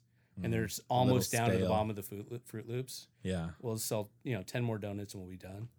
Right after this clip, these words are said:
Speaker 1: It's just, like, it's, and it's a tourist. It's just lines upon lines, and oh my God.
Speaker 2: You know,
Speaker 1: Blue
Speaker 2: I
Speaker 1: Star, get there by ten forty-five, they sell out, they're done.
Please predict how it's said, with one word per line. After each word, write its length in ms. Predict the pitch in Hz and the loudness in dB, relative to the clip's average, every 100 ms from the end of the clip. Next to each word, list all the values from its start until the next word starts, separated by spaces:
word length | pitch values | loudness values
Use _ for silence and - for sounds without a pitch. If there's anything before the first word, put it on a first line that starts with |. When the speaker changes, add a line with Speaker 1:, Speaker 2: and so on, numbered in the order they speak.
| _ _ _ _ _ | _ _ _ _ _
Speaker 1:
It's 140 | 123 | -8
just, 180 | 120 - | -8 -10
like, 140 | - - | -12 -10
it's, 340 | - 127 - - | -4 -2 -4 -4
and 140 | 143 143 | 2 2
it's 140 | 113 | 2
a 40 | 110 | -4
tourist. 380 | - 87 - - | -10 -14 -14 -6
It's 180 | 127 113 | -4 -4
just 240 | 104 - | -6 -10
lines 400 | 117 101 98 92 | -6 -6 -6 -8
upon 220 | - - 85 | -12 -18 -18
lines, 480 | 92 95 95 92 92 | -16 -16 -14 -14 -16
and 100 | - - | -16 -10
oh 180 | - 151 | -4 -2
my 140 | 110 | -2
God. 260 | - - - - _ | -6 -16 -20 -20 _
Speaker 2:
You 120 | 113 | 2
know, 100 | 135 | 6
Speaker 1:
Blue 100 | 135 | 8
Speaker 2:
I 40 | 180 | 8
Speaker 1:
Star, 400 | - 185 220 226 - _ _ _ _ _ _ _ _ _ 120 - 135 | 8 6 6 0 -12 _ _ _ _ _ _ _ _ _ -12 -10 4
get 160 | 151 | 4
there 80 | 165 | 6
by 140 | 139 120 | 2 2
ten 180 | 131 | 2
forty-five, 560 | 120 135 117 117 131 139 | 2 0 0 2 2 0
they 100 | 120 | -2
sell 240 | 120 143 | 0 2
out, 200 | 127 143 | 2 2
they're 100 | 147 | 0
done. 380 | 131 95 101 87 | -4 -4 -6 -8